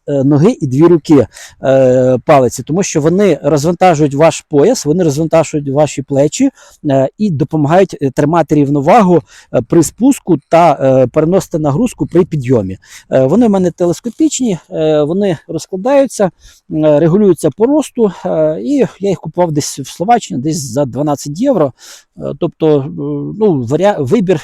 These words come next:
е, скажімо, великий. Краще всього брати такі складні, вони займають мало місця, висо-, висотою вони десь там до,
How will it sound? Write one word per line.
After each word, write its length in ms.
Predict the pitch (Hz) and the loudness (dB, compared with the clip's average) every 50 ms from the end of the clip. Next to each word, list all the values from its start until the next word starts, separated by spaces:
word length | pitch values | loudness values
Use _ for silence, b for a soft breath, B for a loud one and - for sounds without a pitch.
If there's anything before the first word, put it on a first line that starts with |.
| - | -6
е, 140 | 156 139 131 | -8 -8 -8
скажімо, 380 | - - 139 135 175 185 175 147 | -8 -8 -6 -2 -2 0 0 0
великий. 420 | 131 151 156 139 - 135 110 110 | 0 0 -2 -2 -4 -6 -6 -4
Краще 260 | - 247 254 214 - - | -4 -4 -4 -4 -6 -10
всього 160 | - 165 165 | -8 -6 -4
брати 240 | 165 185 175 165 156 | -2 -2 -2 -4 -6
такі 180 | 151 - - | -6 -4 -6
складні, 400 | - - - 196 214 277 302 311 - B B B B B B B | -6 -4 -4 -4 -2 0 0 0 -2 B B B B B B B
вони 280 | - 120 156 196 190 | -8 -4 -4 -2 -2
займають 400 | 151 135 165 175 170 156 147 - | 0 -2 0 0 0 0 0 0
мало 240 | 156 165 170 180 185 | -2 -2 -2 -2 -2
місця, 520 | 208 254 302 285 - - - 202 175 160 - - | -2 -2 -2 -2 -4 -4 -4 -2 -2 -2 -2 -4
висо-, 340 | 165 165 - - 196 190 135 | -8 -8 -6 -8 -10 -8 -8
висотою 440 | 147 156 - 190 180 - 208 190 | -8 -10 -10 -8 -4 -2 0 0
вони 160 | 160 160 165 156 | 0 0 -2 -2
десь 160 | 139 135 - | -4 -6 -6
там 180 | - 143 139 | -6 -6 -4
до, 220 | 131 123 151 147 | 0 2 2 2